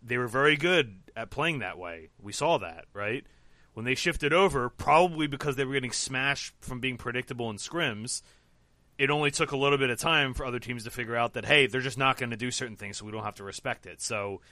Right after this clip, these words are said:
you knew what they were going to be doing every game, and they were still a pretty good team, right?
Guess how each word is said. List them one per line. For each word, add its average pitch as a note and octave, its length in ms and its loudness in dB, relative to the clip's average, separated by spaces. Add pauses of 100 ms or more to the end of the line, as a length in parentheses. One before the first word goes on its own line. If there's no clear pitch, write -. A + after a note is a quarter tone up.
(580)
you C#3+ 240 -4
knew F3+ 180 8
what G3 140 8
they F3 100 8
were D#3 120 2
going D#3 180 2
to C3+ 60 -4
be B2+ 100 2
doing A2+ 300 -4
every C#3+ 200 -2
game, D#3 320 -6
and C3+ 140 -4
they C3 60 4
were B2 80 -2
still F3+ 280 4
a C#3 40 2
pretty B2 280 0
good G#2 180 -4
team, G2+ 340 -4 (340)
right? G#2+ 320 -4